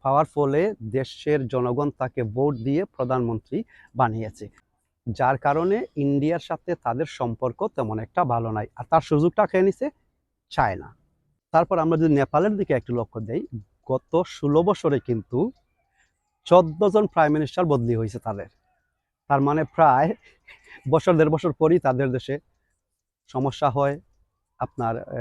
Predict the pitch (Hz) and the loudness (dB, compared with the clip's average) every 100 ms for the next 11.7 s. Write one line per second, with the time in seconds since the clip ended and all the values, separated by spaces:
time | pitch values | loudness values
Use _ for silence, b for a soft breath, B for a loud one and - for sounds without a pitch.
0 | 117 117 123 117 147 - 139 120 143 156 | -6 -4 -4 2 2 2 -4 -2 -2 -4
1 | B B 113 - 143 147 143 147 147 135 | B B -6 -2 0 2 0 -2 -2 -2
2 | 151 120 113 139 160 151 127 123 117 120 | -2 -2 -2 -2 -2 -2 0 0 0 -4
3 | - - 131 139 135 143 143 - 151 b | -8 -4 -2 0 -2 -2 -2 -2 -8 b
4 | b b 123 143 - 139 147 143 135 143 | b b 0 0 0 -2 0 2 2 0
5 | - 117 131 - 143 143 143 123 120 b | -2 -4 -4 -2 0 0 0 -2 -4 b
6 | b 143 156 180 175 165 131 127 - 151 | b -4 -2 -2 0 0 -2 -6 -8 -10
7 | - 135 - 131 135 160 - 165 156 143 | -4 -6 -4 -4 -2 -4 -2 -2 0 -2
8 | 175 - _ - 156 135 127 160 147 240 | -4 -8 _ 2 2 2 2 2 2 0
9 | - 135 127 123 151 131 117 113 107 - | 0 0 0 -2 -4 -4 -2 -2 -6 -8
10 | 165 233 B B B 120 - 120 - 127 | -10 -10 B B B -4 -4 -10 -4 -4
11 | 165 - 151 156 143 139 | -4 -6 -4 0 0 0